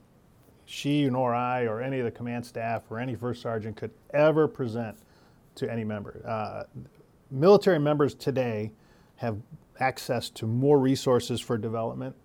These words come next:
than they've ever had in, in my, my entire career. Uh, I'm coming up on thirty-three years, and I've never in my life, uh, in the military, and I'm, and I'm the type of person who actively seeks things to do and learn and, and, and grow.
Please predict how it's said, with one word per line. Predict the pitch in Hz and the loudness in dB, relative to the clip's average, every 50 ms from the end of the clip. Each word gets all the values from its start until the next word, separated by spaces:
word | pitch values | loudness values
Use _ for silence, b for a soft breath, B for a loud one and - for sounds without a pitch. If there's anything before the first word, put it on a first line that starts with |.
| _ - | _ -6
than | 120 117 113 | -6 -4 -4
they've | 113 110 107 | -6 -6 -6
ever | 113 110 110 | -6 -6 -6
had | 107 - 117 107 107 107 107 - _ _ _ - | -8 -8 -8 -8 -8 -8 -10 -14 _ _ _ -12
in, | 117 110 107 | -12 -10 -8
in | - 120 120 | -6 -4 -4
my, | 123 135 131 - | -2 -4 -4 -4
my | - 147 156 | -2 -2 0
entire | 147 - 139 127 117 | 0 0 0 -2 -2
career. | - 123 117 104 92 - _ _ b b b b b b b b - | -2 -6 -8 -8 -8 -12 _ _ b b b b b b b b -12
Uh, | - | -10
I'm | 110 110 107 107 110 120 | -8 -6 -6 -6 -6 -6
coming | 120 135 123 123 | -4 -4 -2 -2
up | 120 123 | -2 -2
on | 139 - | -4 -4
thirty-three | - 139 131 127 117 - 131 127 120 | -4 -4 -4 -4 -6 -6 -6 -6 -4
years, | 117 123 120 113 107 - | -4 -4 -4 -4 -6 -8
and | 110 104 107 | -10 -8 -8
I've | 110 113 110 107 104 | -6 -6 -6 -6 -6
never | 113 120 131 135 139 147 151 151 147 156 147 | -6 -4 -2 0 2 2 4 6 6 4 4
in | 135 135 | 4 2
my | 135 131 127 | 2 2 4
life, | 120 117 120 117 107 104 - - - - _ b b b b b b b - | 4 6 6 4 4 2 -2 -8 -16 -20 _ b b b b b b b -8
uh, | 120 113 | -6 -6
in | 110 117 117 | -4 -4 -2
the | 117 | -2
military, | 113 117 113 110 - 131 | 0 0 -2 -2 -4 -2
and | 127 151 | 0 2
I'm, | 180 185 156 | 2 2 2
and | 147 170 | 2 2
I'm | 196 202 | 4 2
the | 180 | 4
type | - 170 156 147 | 4 2 2 4
of | |
person | - 147 139 - 139 127 | 2 0 0 0 -2 0
who | |
actively | 127 131 143 - - 143 123 131 | 0 0 0 0 0 0 0 -2
seeks | 117 - - 151 135 - - - | -2 -2 -2 -2 -2 -4 -6 -12
things | - - 139 131 123 120 - - | -10 -6 -6 -4 -4 -6 -6 -6
to | - 120 | -6 -4
do | 117 135 131 120 | -2 -2 -2 -2
and | 113 113 | -2 -2
learn | 117 123 127 123 123 113 | -4 -4 -4 -4 -4 -4
and, | 107 104 107 | -6 -8 -10
and, | 113 110 104 107 | -10 -10 -10 -10
and | 113 113 113 | -10 -10 -6
grow. | 104 120 120 113 110 107 | -4 -2 0 0 -2 -4